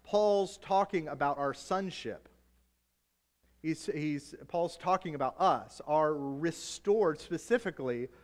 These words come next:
our restored bodies, our restored physical, mental, and spiritual perfection that will come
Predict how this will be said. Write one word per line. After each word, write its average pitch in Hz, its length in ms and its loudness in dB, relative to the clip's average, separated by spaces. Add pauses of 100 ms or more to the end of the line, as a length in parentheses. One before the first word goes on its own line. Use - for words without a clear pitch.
(160)
our 165 180 6
restored 196 960 4 (540)
bodies, 107 720 2 (720)
our 139 80 -2
restored 185 760 2
physical, 180 600 0
mental, 165 540 -2
and 135 160 -8
spiritual 151 720 -2
perfection 123 800 -4
that 127 140 -8
will 127 140 -8
come 127 460 -2